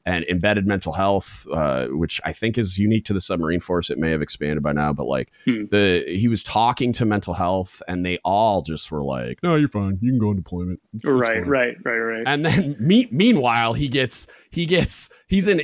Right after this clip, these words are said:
Speaker 1: inpatient at a, at a
Speaker 2: Yeah.
Speaker 1: hospital right now with mental health, and they diagnosed him with depression, P T S D,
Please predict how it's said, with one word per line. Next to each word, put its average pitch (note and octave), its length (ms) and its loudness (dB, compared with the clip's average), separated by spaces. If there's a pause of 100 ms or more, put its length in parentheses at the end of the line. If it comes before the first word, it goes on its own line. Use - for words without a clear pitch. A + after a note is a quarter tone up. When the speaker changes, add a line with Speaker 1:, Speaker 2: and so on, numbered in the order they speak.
Speaker 1:
inpatient F#3 840 2
at G#2+ 140 0
a, G2+ 220 0
at G2+ 120 2
a C3 40 2
Speaker 2:
Yeah. B2 100 2
Speaker 1:
hospital B2+ 400 0
right E2 180 -2
now F2 160 -2
with E2+ 120 -6
mental F2 240 -4
health, F2+ 300 -2
and F#2+ 180 -4
they C#3 180 0
diagnosed G2 540 -2
him G#2 60 -2
with F#2+ 100 -2
depression, F#2+ 580 -2 (220)
P A2 160 0
T G2+ 180 0
S F#2 160 0
D, F2+ 340 0